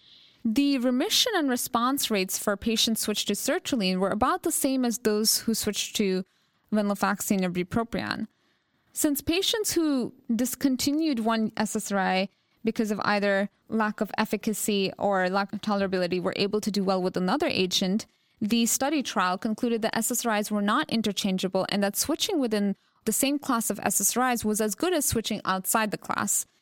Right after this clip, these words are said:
In fact, as many as fifty percent of patients who have not responded to one S S R I may respond to another. In another study, ninety-one percent of patients who were intolerant to fluoxetine tolerated sertraline.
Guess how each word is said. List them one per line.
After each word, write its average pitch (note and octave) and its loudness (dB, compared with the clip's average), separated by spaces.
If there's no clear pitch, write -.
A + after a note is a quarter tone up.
In B3 2
fact, C4+ 2
as C4 2
many E4+ 2
as E4+ 0
fifty C#4+ 0
percent B3+ 2
of A#3 -4
patients A3+ 2
who A3 0
have G3 0
not G#3+ 2
responded G#3 0
to G3 -2
one F#3+ -2
S G3+ -2
S - -2
R G3+ 2
I G3 0
may A3+ 2
respond G3+ 0
to F#3+ -2
another. F#3+ 0
In A3+ 0
another B3+ 2
study, C#4+ 0
ninety-one D4+ 0
percent C#4 0
of A#3 0
patients A3 0
who G#3+ -2
were F#3+ 0
intolerant C4+ 0
to A3 -2
fluoxetine G#3 -2
tolerated F3+ -2
sertraline. - -2